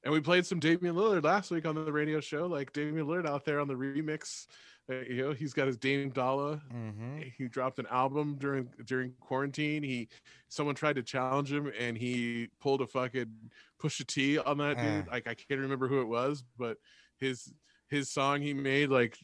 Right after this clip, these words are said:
Speaker 1: it was, he ethered him. It was done. Like, <laughs> they're like
Speaker 2: Dillard, hands down, the best basketball rapper ever.
Speaker 1: It's not even close. He's a
Speaker 2: Yeah.
Speaker 1: good rapper, period.
Speaker 2: Yeah, like,
Speaker 1: <laughs>
Speaker 2: it,
Speaker 1: Like,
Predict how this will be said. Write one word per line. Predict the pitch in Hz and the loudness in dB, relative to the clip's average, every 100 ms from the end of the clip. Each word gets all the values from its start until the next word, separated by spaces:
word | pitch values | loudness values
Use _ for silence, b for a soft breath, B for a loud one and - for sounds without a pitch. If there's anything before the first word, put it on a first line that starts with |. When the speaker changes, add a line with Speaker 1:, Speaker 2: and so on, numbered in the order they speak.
| 123 | -2
Speaker 1:
it | 120 131 | 2 4
was, | 131 123 | 4 2
he | 104 117 135 | -2 0 2
ethered | 151 131 110 | 4 4 4
him. | 98 | 0
It | 107 | 0
was | 117 104 | -2 -2
done. | 135 139 95 87 | 0 0 -2 -8
Like, | 104 107 113 113 113 - | -6 -6 -6 -8 -8 -14
<laughs> | _ _ - | _ _ -6
they're | 170 143 | -4 -2
like | 127 123 B 131 B B B B B B B B B B - 120 | -6 -10 B -20 B B B B B B B B B B -20 4
Speaker 2:
Dillard, | 147 185 220 185 | 8 8 6 2
hands | 143 147 151 156 | -2 0 0 0
down, | 131 127 127 131 127 | 0 2 2 0 -4
the | 123 | -6
best | 107 101 113 120 - - | -2 2 4 2 -2 -12
basketball | 120 101 110 107 - 104 104 107 | -12 -4 -2 -2 -4 -4 0 0
rapper | 101 95 95 98 90 85 - _ _ | 0 -2 -2 -4 -4 -8 -16 _ _
ever. | 104 87 85 87 - _ _ _ _ | -10 -10 -14 -20 -20 _ _ _ _
Speaker 1:
It's | 127 160 | -10 0
not | 180 | 2
even | 151 113 | 2 0
close. | - 175 139 - | 4 6 6 2
He's | 110 | 6
a | 131 | 8
Speaker 2:
Yeah. | 120 | 8
Speaker 1:
good | 147 139 104 | 8 6 6
rapper, | 151 - 113 | 0 2 0
period. | 92 180 202 110 90 - | 4 8 10 8 0 -4
Speaker 2:
Yeah, | 117 151 113 - | 4 6 6 0
like, | 117 123 117 | 2 4 6
Speaker 1:
<laughs> | - | 6
Speaker 2:
it, | 165 | 8
Speaker 1:
Like, | 214 190 156 | 6 6 2